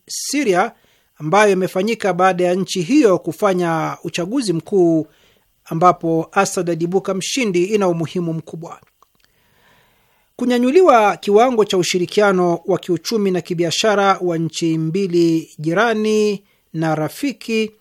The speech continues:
eh, ni kipaumbele cha duru ya kumi na moja ya Majilisi ya Ushauri ya Kiislamu na pia serikali mpya ya Iran, na hapana shaka kwamba mtazamo huo unachangia pakubwa katika kuimarisha ushirikiano wa kiuchumi baina ya Iran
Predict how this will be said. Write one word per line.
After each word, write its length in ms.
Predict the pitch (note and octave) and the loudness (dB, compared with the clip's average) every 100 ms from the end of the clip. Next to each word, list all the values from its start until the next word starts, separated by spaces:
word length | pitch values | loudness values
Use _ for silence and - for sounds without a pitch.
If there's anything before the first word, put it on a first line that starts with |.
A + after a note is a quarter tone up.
| _ _ _ _ - | _ _ _ _ -6
eh, 340 | F3 E3 D#3 | -2 -2 0
ni 140 | F#3+ | 0
kipaumbele 760 | A3 A3 G#3 G3+ G#3 G#3 F#3 F3+ | -2 -2 0 2 4 4 2 0
cha 200 | - F3 | -2 -4
duru 380 | F#3 C#4 A#3 F3+ | -2 0 2 2
ya 100 | D#3+ | 2
kumi 240 | G3+ F3+ | -2 -2
na 100 | E3 | -2
moja 400 | F3 A3+ G3 G3+ | 0 -2 2 2
ya 100 | F3+ | 2
Majilisi 500 | E3 D#3 E3+ F3+ - | -2 -6 -2 -2 -2
ya 40 | |
Ushauri 380 | D#3 - F3 F3 | -6 -4 -2 -2
ya 60 | E3 | -2
Kiislamu 640 | - E3 - F#3+ F3 E3 - _ _ _ _ | -6 -14 -2 0 0 -4 -8 _ _ _ _
na 120 | D#3 | -18
pia 240 | - A#3 | -2 0
serikali 540 | F#3+ F3 E3 - F#3+ F3 | 0 -2 -4 0 0 0
mpya 260 | F3+ F3+ | -2 -2
ya 160 | F3 F3 | -4 -2
Iran, 400 | F#3 G3+ F3 E3+ - _ _ _ _ | 2 2 2 -2 -10 _ _ _ _
na 80 | C#3 | -10
hapana 380 | D3+ - G3 | -4 0 0
shaka 300 | F3 C#4+ A#3+ | 0 -2 -4
kwamba 300 | F#3 G#3 F#3+ | -2 0 0
mtazamo 480 | F#3+ F3 F3 F3+ F3+ | -2 -2 -2 0 -2
huo 520 | E3 C4+ B3+ F3 D#3+ _ _ _ _ | -2 0 2 2 -2 _ _ _ _
unachangia 800 | F3 F3+ F#3 - G3+ G3 G#3+ A3 | -2 0 -2 -2 -4 -4 0 0
pakubwa 640 | G#3 G#3+ G#3 D4+ A#3 F#3 | 2 -4 -2 -2 2 0
katika 380 | D#3 D#3+ - F#3 | 0 -8 -6 -6
kuimarisha 520 | E3+ F#3 F3 F#3+ - | -4 -2 0 -2 -2
ushirikiano 580 | E3 D3+ F3 E3 G3+ F#3 | -6 -6 -10 -4 -2 0
wa 80 | E3+ | -4
kiuchumi 640 | - E3 - C4 A#3 A3+ - _ _ _ _ | -6 -12 -8 -4 -2 -4 -8 _ _ _ _
baina 360 | D#3+ G3+ F#3 | 2 4 2
ya 160 | F3 - | -2 -4
Iran 440 | E3+ G3 F#3+ F#3 | 0 2 2 0